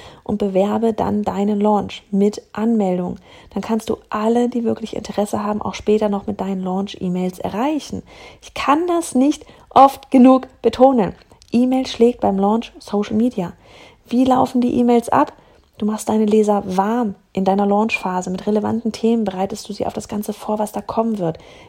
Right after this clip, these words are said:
Wie zum Beispiel der Anmeldung für whatever,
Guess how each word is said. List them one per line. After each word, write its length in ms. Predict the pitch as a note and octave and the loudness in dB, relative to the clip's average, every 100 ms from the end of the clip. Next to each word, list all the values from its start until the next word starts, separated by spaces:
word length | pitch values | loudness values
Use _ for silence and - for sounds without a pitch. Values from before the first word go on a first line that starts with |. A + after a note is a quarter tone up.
| _ | _
Wie 160 | G#3+ A3 | -2 -2
zum 180 | - G3+ | -2 -4
Beispiel 400 | F#3 F#3+ - F#3 | -4 -6 -4 -4
der 160 | F#3 | -4
Anmeldung 440 | F#3 F#3 F3+ F3+ F3+ | -4 -2 -2 -2 -6
für 360 | - F#3 F3+ - _ _ | -4 -2 -2 -4 _ _
whatever, 540 | F#3+ F3+ - F#3+ F3 | -6 -4 -2 -2 -4